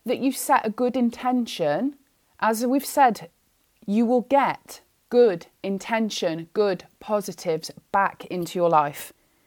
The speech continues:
The effects on your life and the results that you get will be so positively powerful, you'll look back and laugh that you cannot believe that you didn't even do this before. So set the intention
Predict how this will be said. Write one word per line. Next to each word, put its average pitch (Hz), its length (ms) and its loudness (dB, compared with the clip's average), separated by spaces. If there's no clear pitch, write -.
The 226 120 10
effects - 880 6
on 247 160 2
your 254 100 2
life 170 320 6
and 196 160 -4
the 180 60 -2
results 196 480 2
that - 140 -6
you 208 120 -2
get 160 320 4
will 180 120 0
be 196 100 -4
so 240 680 0
positively 214 640 -6
powerful, 170 760 0
you'll 233 200 4
look 247 200 4
back 226 240 0
and 214 160 -4
laugh 202 560 0
that 190 120 -6
you 214 120 0
cannot 240 420 -2
believe 202 640 0
that 190 140 -8
you 202 100 -2
didn't 196 340 -2
even 208 260 -4
do 208 180 0
this 180 180 -6
before. 185 500 -4
So 240 240 6
set - 380 4
the 302 140 2
intention 202 840 0